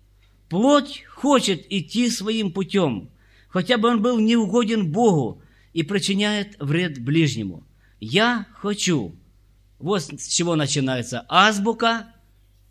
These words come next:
человеческой ветхой природы. «Я хочу». В каком возрасте это проявляется, братья и сестры? Помните?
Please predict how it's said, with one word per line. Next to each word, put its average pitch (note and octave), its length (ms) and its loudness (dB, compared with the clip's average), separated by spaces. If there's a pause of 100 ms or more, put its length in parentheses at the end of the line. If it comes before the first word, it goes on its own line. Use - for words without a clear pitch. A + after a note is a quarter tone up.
(280)
человеческой D#3 920 -4
ветхой C3+ 560 -6
природы. A2 640 -10 (220)
«Я D3 500 -4 (180)
хочу». G#2 560 -8 (2000)
В - 40 -20
каком C4 360 0
возрасте A#3+ 440 2
это G#3+ 140 -4
проявляется, G#3 760 -4
братья E3 260 -6
и E3+ 60 -6
сестры? F#3 500 -8 (2750)
Помните? G#3+ 640 -2